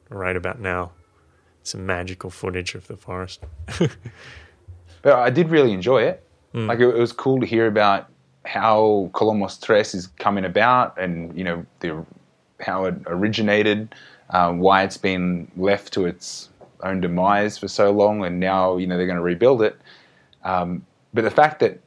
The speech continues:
Speaker 2: originally it was part of Colomos dos and Colomos uno,
Speaker 1: Hmm.
Speaker 2: um, you know, that was, like, two hundred and something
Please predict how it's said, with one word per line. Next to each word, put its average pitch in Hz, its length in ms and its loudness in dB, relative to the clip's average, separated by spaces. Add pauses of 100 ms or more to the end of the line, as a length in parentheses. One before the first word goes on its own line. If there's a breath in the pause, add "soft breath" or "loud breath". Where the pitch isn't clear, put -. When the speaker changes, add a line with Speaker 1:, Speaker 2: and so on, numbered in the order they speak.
(180)
Speaker 2:
originally 101 680 0
it 85 100 -4
was 110 220 4
part 113 340 2
of 87 120 -6
Colomos 92 680 -2 (120)
dos 92 460 -2 (440)
and 85 400 -2
Colomos 90 760 0
uno, 101 300 2 (460 soft breath)
Speaker 1:
Hmm. 101 200 -6 (400)
Speaker 2:
um, 90 640 4
you 101 80 0
know, 92 80 2
that 87 140 2
was, 90 120 -4
like, - 380 0 (220)
two 113 180 2
hundred 110 340 4
and 95 160 0
something 95 640 0